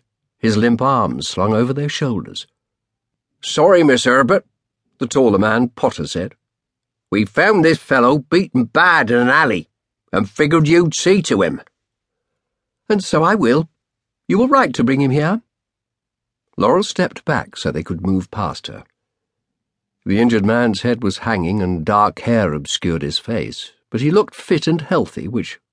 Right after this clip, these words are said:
always helped in recovery. As they carried him to the nearest examination room, Larkin said worriedly, "He's got a fever, poor sod. Not the pox, is it?" "I see no signs of smallpox,"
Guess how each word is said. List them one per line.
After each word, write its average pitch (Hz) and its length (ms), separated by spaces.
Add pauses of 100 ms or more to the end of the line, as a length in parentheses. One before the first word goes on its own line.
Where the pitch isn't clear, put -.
always 110 340
helped 110 360
in 95 80
recovery. 87 600 (1800)
As 98 100
they 95 160
carried 180 320
him 123 160
to 107 80
the 101 120
nearest 110 340
examination 85 760
room, 101 220 (720)
Larkin 95 560
said 90 300
worriedly, 90 540 (560)
"He's 98 300
got 127 220
a 135 100
fever, 131 600
poor 98 380
sod. 98 600 (640)
Not 135 180
the 135 100
pox, 123 640
is 110 120
it?" 180 160 (1500)
"I 185 160
see 220 260
no 208 200
signs 190 360
of 165 120
smallpox," 127 680